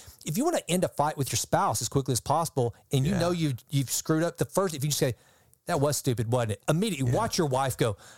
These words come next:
Speaker 1: "Well, baby, I, you didn't mean to." I mean, it's
Speaker 2: That's
Speaker 1: just,
Speaker 2: right.
Speaker 1: it's, it's unreal. So anyway, I digress. Uh, but that's one of the things I love about this is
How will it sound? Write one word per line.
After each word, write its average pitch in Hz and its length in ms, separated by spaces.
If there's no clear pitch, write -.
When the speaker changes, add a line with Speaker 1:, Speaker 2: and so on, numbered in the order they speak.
Speaker 1:
"Well, 247 100
baby, 113 400
I, 170 60
you 196 200
didn't 113 240
mean 110 280
to." 101 320
I 117 40
mean, 113 220
it's 147 120
Speaker 2:
That's 151 160
Speaker 1:
just, 151 100
Speaker 2:
right. 143 100
Speaker 1:
it's, - 80
it's - 220
unreal. 151 560
So 151 160
anyway, 143 280
I 151 120
digress. 143 600
Uh, 139 300
but 131 240
that's 185 200
one 214 120
of 170 40
the - 60
things 180 260
I 151 80
love 151 300
about 180 240
this 156 160
is 143 160